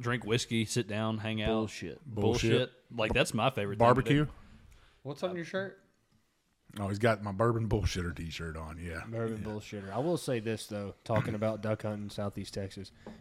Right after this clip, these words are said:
Speaker 4: we are very fortunate in this area. We have thousands of acres of premium marshland right here on the coast, public access. You know, a lot of people don't have that,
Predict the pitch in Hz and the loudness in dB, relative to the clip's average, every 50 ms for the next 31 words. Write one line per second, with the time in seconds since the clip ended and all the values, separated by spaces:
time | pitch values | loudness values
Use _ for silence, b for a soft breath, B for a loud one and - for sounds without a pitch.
0 | B B 101 113 131 123 110 101 92 92 95 113 123 135 135 135 131 127 120 117 | B B 0 2 2 2 2 0 -2 -2 0 2 2 2 2 2 0 0 -2 -4
1 | 110 107 - - - - 127 120 113 - - 104 101 95 92 - - _ _ - | -4 -8 -10 -14 -8 -2 0 0 0 0 -2 -6 -6 -6 -8 -10 -16 _ _ -4
2 | 120 127 120 113 - - 120 113 113 110 104 98 98 95 110 110 120 110 95 - | -2 -2 0 -2 -2 -2 -2 0 2 2 2 0 -2 -2 -2 -2 -2 -2 -4 -6
3 | - - _ _ _ _ - - - - 120 127 143 151 151 135 - 139 123 107 | -12 -20 _ _ _ _ -20 -18 -10 -8 -4 -2 0 0 0 0 -2 -4 -6 -6
4 | 110 98 - 95 110 117 117 - 113 104 98 92 95 92 - - _ _ - - | -6 -8 -8 -4 -2 -2 -2 -2 -4 -8 -8 -8 -10 -14 -14 -16 _ _ -2 -2
5 | 143 143 139 139 131 127 120 113 107 101 95 - _ _ _ _ _ _ _ _ | 0 0 0 -2 -2 -2 -2 -4 -6 -8 -10 -14 _ _ _ _ _ _ _ _
6 | _ _ 107 107 110 107 104 - - 104 101 101 104 101 98 95 92 - _ _ | _ _ -4 -2 0 0 -2 -2 -6 -6 -6 -6 -6 -6 -8 -10 -12 -16 _ _
7 | _ _ - 107 120 110 107 113 113 107 104 101 98 95 - - 98 95 95 - | _ _ -10 -6 -6 -4 -2 -2 -2 -2 -2 -4 -6 -8 -8 -8 -8 -8 -8 -12
8 | - - _ - - 131 127 139 139 135 - 120 110 110 95 87 - - 82 76 | -16 -20 _ -4 -2 -2 -2 -2 -4 -6 -6 -6 -8 -8 -10 -10 -14 -14 -14 -14
9 | - - - - - 98 95 92 - 82 104 151 180 - 214 202 156 135 135 131 | -14 -16 -18 -14 -12 -12 -12 -12 -10 -2 -2 -2 0 0 -4 -4 -4 -2 -2 -2
10 | 120 107 123 123 127 120 107 101 104 101 95 - - | -2 -2 -2 -2 -2 -2 -4 -4 -6 -6 -6 -8 -14